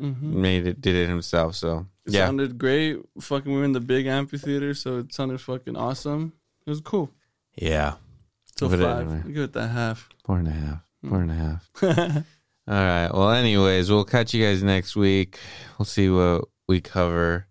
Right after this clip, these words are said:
Speaker 2: Um, make sure you listen to all the other shows on the network.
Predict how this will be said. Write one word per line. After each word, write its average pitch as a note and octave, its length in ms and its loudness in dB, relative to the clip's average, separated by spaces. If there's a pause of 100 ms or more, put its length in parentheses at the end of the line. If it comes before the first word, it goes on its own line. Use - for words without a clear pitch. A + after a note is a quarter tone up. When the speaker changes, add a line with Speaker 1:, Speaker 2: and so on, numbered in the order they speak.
(160)
Speaker 2:
Um, E2 380 -4
make F2+ 140 0
sure G2+ 140 0
you F#2 100 2
listen F#2 320 -2
to F#2 160 -2
all E2+ 300 4
the F2 100 2
other E2+ 200 0
shows F2 640 2
on E2 320 0
the E2 100 2
network. G#2+ 760 2